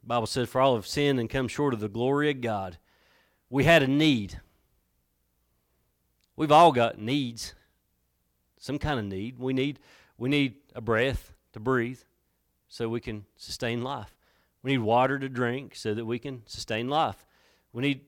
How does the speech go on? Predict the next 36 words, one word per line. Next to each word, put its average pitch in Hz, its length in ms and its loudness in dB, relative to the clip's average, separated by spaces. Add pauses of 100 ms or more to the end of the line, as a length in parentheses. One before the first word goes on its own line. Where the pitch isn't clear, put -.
just 120 160 -8
a 120 40 -2
little 151 220 2
something 147 400 0
to 113 80 -2
eat, 156 380 2 (1500)
preferably 110 400 -6
fried 110 300 -4
chicken, 120 400 -12 (360)
but 113 100 -4
we 117 100 -4
need 127 140 -2
a - 20 -4
little 151 220 0
something 120 360 -6
to 110 60 -4
eat 156 340 -4 (400)
so - 140 -8
that 120 100 -2
we 131 140 0
can 117 260 -4 (240)
sustain 113 560 -6
life. 139 400 2 (760)
<laughs> - 720 -20
We, 151 460 0
we 156 100 0
have 170 260 6 (380)
little 180 220 8
needs 190 400 6
in 143 80 6
our 131 120 6
lives, 113 540 0 (1040)
and 131 120 -4
God 139 340 8
knew 135 300 2
that. 98 300 -6